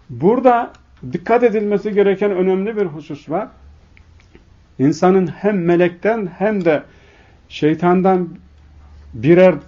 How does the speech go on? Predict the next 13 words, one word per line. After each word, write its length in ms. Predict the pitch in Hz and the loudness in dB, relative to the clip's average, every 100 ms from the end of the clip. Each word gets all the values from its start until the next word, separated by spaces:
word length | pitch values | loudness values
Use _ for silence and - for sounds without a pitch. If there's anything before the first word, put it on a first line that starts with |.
| - _ _ - | -20 _ _ -2
yakın 360 | 165 165 226 | 0 0 -4
arkadaşı 680 | 190 175 - 165 175 208 180 | -2 -2 0 -2 0 0 0
var. 180 | 123 - - _ _ _ _ _ _ _ _ _ _ | 0 -4 -18 _ _ _ _ _ _ _ _ _ _
Ancak 400 | 151 208 226 208 - - _ - _ _ | 0 0 0 -2 -4 -18 _ -20 _ _
insan 560 | 151 165 - 196 170 123 - _ 156 | 0 0 2 2 2 -2 -12 _ -2
Allah'ı, 640 | 165 185 190 185 190 151 | 0 2 0 0 -4 -6
zikri 640 | 104 139 180 175 170 - | -4 -4 -2 0 0 0
terk 320 | - 254 254 | 0 0 2
ettiğinde 760 | 208 - 151 156 147 180 247 262 _ _ _ | 0 0 0 2 2 0 -2 -4 _ _ _
şeytanın 880 | - - - 202 202 196 220 240 185 | -20 -4 2 2 2 -2 -2 -2 -4
fitnesi 800 | - 208 196 190 196 196 240 214 | -4 -6 -6 -2 -4 -2 -6 -2
ve 240 | 180 131 | -2 2
vahyi, 580 | 165 185 170 208 185 | 2 2 -2 -2 -2